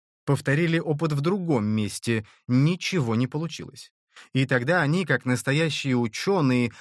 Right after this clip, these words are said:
начали, пятясь задом, искать. Поставили всё, как было, на старое место. Работает. В чём дело?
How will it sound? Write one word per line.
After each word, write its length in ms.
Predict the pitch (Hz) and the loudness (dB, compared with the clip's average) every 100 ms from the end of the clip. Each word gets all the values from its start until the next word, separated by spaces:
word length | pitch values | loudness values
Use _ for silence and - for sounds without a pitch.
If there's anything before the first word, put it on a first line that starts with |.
| - | -4
начали, 640 | 120 143 190 - 175 151 | 2 2 2 -2 -4 -2
пятясь 640 | 123 - 170 160 156 139 107 | -2 -2 -4 -2 -2 0 0
задом, 480 | 131 170 160 156 - | 0 0 0 -2 -4
искать. 760 | 160 156 - - 117 87 - - _ _ - | -6 -6 -6 -4 -4 -4 -10 -18 _ _ -2
Поставили 480 | 123 - 165 165 147 | -2 0 0 2 0
всё, 220 | - 151 | 0 0
как 180 | 131 101 | -2 0
было, 420 | 147 190 185 160 - | 0 2 0 -2 -4
на 200 | 127 143 | 0 0
старое 420 | - - 151 175 | 0 -2 0 0
место. 440 | 175 107 - - 98 - | -2 -2 -4 -8 -10 -4
Работает. 760 | 143 185 151 107 90 - - _ _ _ _ - | 0 0 0 -6 -8 -16 -20 _ _ _ _ -14
В 100 | - | -6
чём 280 | 143 135 | 0 0
дело? 300 | 147 92 - | 0 -4 -10